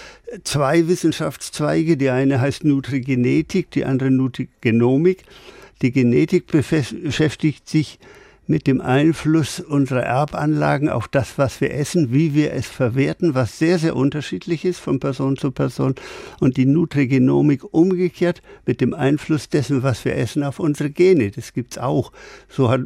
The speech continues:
haben zum Beispiel, äh, Mütter, die sich besonders unglücklich sehr fettreich ernähren, oft dicke Kinder, die das ein Leben lang nicht notwer-, äh, loswerden, weil sich diese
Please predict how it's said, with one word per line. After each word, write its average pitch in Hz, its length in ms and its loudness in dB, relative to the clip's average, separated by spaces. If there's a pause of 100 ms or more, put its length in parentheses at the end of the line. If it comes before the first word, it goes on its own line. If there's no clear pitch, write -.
haben 127 220 0
zum 135 180 0
Beispiel, 131 680 0 (340)
äh, 127 320 2 (160)
Mütter, 160 420 4
die 123 200 0
sich 120 240 -2
besonders 135 720 2
unglücklich 151 1000 0
sehr 127 180 0
fettreich 139 720 0 (280)
ernähren, 131 500 2
oft - 460 -6 (120)
dicke 156 280 -2
Kinder, 156 480 0 (440)
die 151 300 2
das 143 200 0
ein 143 140 -2
Leben 147 300 0
lang 165 240 0
nicht 175 240 -2
notwer-, 165 560 -2
äh, 147 80 -6
loswerden, 135 880 -2
weil 139 340 0
sich - 300 -4
diese 143 480 0